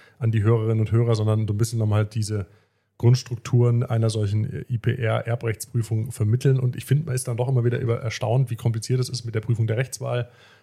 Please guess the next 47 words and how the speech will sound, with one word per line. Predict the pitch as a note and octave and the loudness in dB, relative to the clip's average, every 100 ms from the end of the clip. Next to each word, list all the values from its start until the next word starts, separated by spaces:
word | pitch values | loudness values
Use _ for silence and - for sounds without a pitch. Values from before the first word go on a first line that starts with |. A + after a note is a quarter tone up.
| _ | _
wie | A2+ | -2
viele | A#2 | 0
verschiedene | A2 G#2 A#2 A#2 | 2 0 0 0
Varianten | G#2 G#2 G#2+ B2 B2 | 0 0 0 -2 -2
es | A#2 - | -4 -6
da | A2+ | -8
gibt | A#2+ B2+ - _ _ _ _ | -6 -8 -12 _ _ _ _
und, | - A#2 A2+ A2 | 2 2 2 0
ähm, | A2 A2 A2+ | 0 0 -2
wie | A2 | -2
genau | A2 A2 G#2 B2+ | 0 2 2 4
man | B2+ | 2
dann | A2+ A2 | 0 -2
auch | A2 - | -4 0
hingucken | A2+ C3 A#2+ - A2+ | 2 0 -2 -4 0
muss | A2+ A#2 - B2 | 0 -2 -6 -6
bei | A2 | -4
so | G#2+ G#2 | -2 0
Rück- | B2 B2+ | -2 0
und | A2 | -2
Weiterverweisungen, | G#2+ A#2+ A#2+ A2 G#2+ A2+ A2+ G#2+ G#2 | -2 -2 -4 -6 -6 -4 -2 -2 -2
wie | G#2+ | -4
das | G#2 | -6
im | A2+ | -8
Einzelfall | G#2+ A2 A2 A2 G#2+ G#2+ _ _ _ _ | -8 -6 -4 -2 -4 -6 _ _ _ _
funktioniert. | - A2+ - G#2+ A2 B2 | 0 0 0 -4 -2 0
Also | A2+ G#2+ | 0 -2
ich | G#2+ | 0
hoffe, | A#2 | 0
dass | - A2 | 0 -2
da | A2+ | -4
zumindest | G#2+ A2 A#2 A2 - | -2 0 0 0 -6
bei | A2+ | -6
Ihnen, | A2+ A2+ | 0 0
liebe | A2 G#2 | 0 0
Hörerinnen | G2+ A2 G#2 | 0 0 0
und | G#2 | 0
Hörer, | A2 G2+ | 0 0
auch | |
wenn | A2 | 0
Sie | A2 | 0
jetzt | G#2+ | -2
nicht | A#2+ B2 | -4 -4
zu | A#2+ | -6
den | A2 A2+ | -4 -4
I-P-R-Aficionados | A2 G#2+ A2 A2 - A2 A2 G#2 G#2+ G#2+ | -2 -2 -2 -4 -4 -6 -4 -4 -4 -4
gehören, | A2 G#2+ | -2 -2